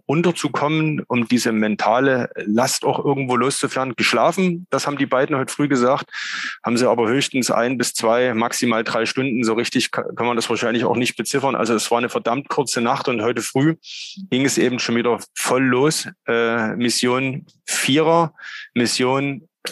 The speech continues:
zweiter Olympiasieg und damit insgesamt der vierte Olympiasieg.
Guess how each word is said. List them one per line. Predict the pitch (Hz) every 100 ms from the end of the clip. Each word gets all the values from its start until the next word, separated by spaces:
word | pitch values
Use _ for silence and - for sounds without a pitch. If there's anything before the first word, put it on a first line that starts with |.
| - - -
zweiter | - 113 139 143
Olympiasieg | 120 131 151 147 147 135
und | 113
damit | 104 120 -
insgesamt | 139 131 139 120 120 120 - _ _ _ 127
der | 107
vierte | - 160 170 165
Olympiasieg. | 147 156 151 143 131 151 -